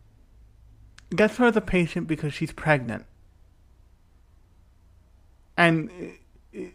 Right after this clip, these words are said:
this is where the show's, this is where one of the show's theses,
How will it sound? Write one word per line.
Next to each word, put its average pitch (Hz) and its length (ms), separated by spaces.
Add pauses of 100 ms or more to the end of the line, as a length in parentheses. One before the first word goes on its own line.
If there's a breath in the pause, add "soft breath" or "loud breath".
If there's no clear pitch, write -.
(440)
this 185 640
is 247 220
where 208 140
the 185 120
show's, 156 1120 (1700 loud breath)
this 185 100
is 196 40
where 233 180
one 202 180
of 185 80
the 175 100
show's 156 460
theses, - 840